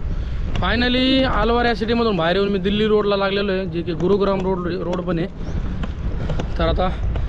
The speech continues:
जाऊयात मस्त गुरुग्राम रोडने. किती अलवार संपलं नाही का काय मला वाटतं,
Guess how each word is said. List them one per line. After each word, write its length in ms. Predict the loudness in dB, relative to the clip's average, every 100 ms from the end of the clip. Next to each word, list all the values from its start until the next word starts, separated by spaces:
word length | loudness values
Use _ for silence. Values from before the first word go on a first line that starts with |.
| -2 -2 -2 -2 -4 -4 -2
जाऊयात 300 | 2 2 2
मस्त 320 | 0 -2 -2
गुरुग्राम 480 | 0 2 2 2 2
रोडने. 280 | 2 2 0
किती 300 | -4 -6 -2
अलवार 300 | 2 2 2
संपलं 300 | 2 2 4
नाही 140 | 2
का 40 | 2
काय 160 | 2
मला 220 | 2 2
वाटतं, 200 | 2 2